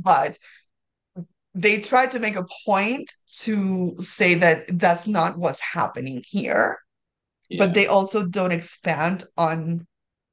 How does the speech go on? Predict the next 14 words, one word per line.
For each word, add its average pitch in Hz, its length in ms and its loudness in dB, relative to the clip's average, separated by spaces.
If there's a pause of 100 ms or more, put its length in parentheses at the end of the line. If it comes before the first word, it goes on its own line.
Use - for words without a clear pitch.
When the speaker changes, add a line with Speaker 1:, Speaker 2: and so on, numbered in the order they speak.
(380)
Speaker 2:
No. 185 320 -4
Speaker 1:
why 185 240 6
do 185 160 -6
we 170 140 -2
know, 175 280 0
like, 165 320 -2
you 190 100 -4
know, 160 280 -4 (200)
and 165 440 -2 (120)
I 180 100 2
think 196 220 -2
the 190 80 0
director 165 420 0
has - 640 -6